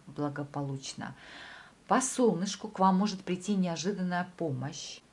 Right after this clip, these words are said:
Это как ваше собственное просветление, озарение, умение найти выход, умение выйти на нужных людей и, в общем-то, оказаться в нужное время, в нужном месте.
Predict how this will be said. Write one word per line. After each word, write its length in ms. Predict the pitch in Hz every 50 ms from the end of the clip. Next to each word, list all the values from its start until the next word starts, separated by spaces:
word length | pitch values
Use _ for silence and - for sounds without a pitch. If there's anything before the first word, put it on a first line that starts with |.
| _ _
Это 220 | - 180 185 226
как 220 | 220 262 - - 196
ваше 400 | 185 240 233 233 226 - - 190
собственное 480 | 190 - 240 240 - - - 190 190
просветление, 1080 | 190 - 208 208 208 - - 202 220 - - 180 170 175 165 160 156 156 156 160 147 -
озарение, 960 | - 165 190 190 165 202 208 190 180 175 165 156 151 151 151 151 143 139 - -
умение 480 | 165 165 175 190 220 220 208 214 214 196
найти 420 | 196 202 208 202 - - 208 208
выход, 480 | 175 160 175 156 135 - 156 151 - - -
умение 480 | 160 165 175 208 214 214 220 220 185
выйти 420 | 160 151 156 208 202 202 202 - 190
на 160 | 180 185 175
нужных 480 | 175 180 185 185 - 180 175 175 - 160
людей 540 | 170 156 143 139 165 190 220 240 240 - - - - - - - - - -
и, 220 | - 185 185 175
в 120 | 151 156 196
общем-то, 480 | 233 233 - - 175 165 160 - 160
оказаться 640 | - - - - - 156 165 180 180 180 - - 156
в 60 | 160
нужное 400 | 165 185 175 151 160 160 156 151
время, 300 | 175 214 233 220 220 214
в 60 | 143
нужном 400 | 151 160 151 139 156 165 165 170
месте. 400 | 170 139 127 - - - 123